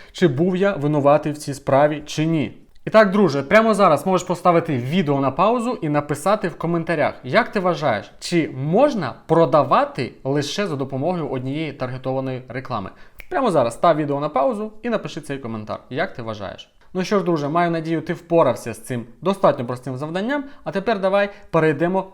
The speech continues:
до розбору і до моїх версій. Таргетована реклама, бігборди, реклама на Ютубі, реклама на різних візитках, будь-яка реклама на телевізорі, на радіо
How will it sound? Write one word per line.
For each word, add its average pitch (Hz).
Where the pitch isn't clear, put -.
до 151
розбору 160
і 143
до 147
моїх 135
версій. 131
Таргетована 226
реклама, 143
бігборди, 143
реклама 185
на 170
Ютубі, 147
реклама 185
на 170
різних 165
візитках, 143
будь-яка 131
реклама 131
на 113
телевізорі, 135
на 113
радіо 135